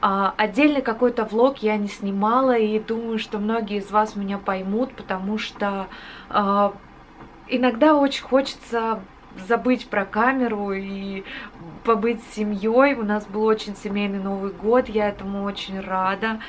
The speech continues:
а, потому что в прошлом году мы отмечали с друзьями, мы тоже очень круто отметили, мы снимали столик в ресторане, ну, там как клуб-ресторан, а,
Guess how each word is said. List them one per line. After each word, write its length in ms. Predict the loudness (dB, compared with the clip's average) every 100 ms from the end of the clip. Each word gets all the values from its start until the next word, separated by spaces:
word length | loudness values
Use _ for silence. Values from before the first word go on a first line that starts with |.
| -14 -16 -6
а, 380 | -4 0 -2 -2
потому 300 | -2 0 0
что 180 | -2 -8
в 40 | -2
прошлом 440 | 0 0 -2 -4
году 260 | -4 -2 -2
мы 120 | -2
отмечали 460 | -4 -6 -2 -2
с 60 | -2
друзьями, 580 | -6 -8 -2 2 2 2
мы 140 | 0
тоже 340 | 2 2 2 -4
очень 220 | -6 -6
круто 300 | -10 -6 -8
отметили, 520 | -6 -2 -2 -2 -4
мы 160 | -4 -6
снимали 440 | -8 -4 -4 -4
столик 400 | -4 0 2 0
в 60 | -4
ресторане, 760 | -4 -2 2 2 2 0 -2 -6 -16 -6
ну, 100 | -4
там 180 | -2 -2
как 160 | -2 -4 -10 -12
клуб-ресторан, 1000 | -2 2 2 0 -4 -2 -2 0 0 -4 -8 -16 -16 -8
а, 220 | -6 -6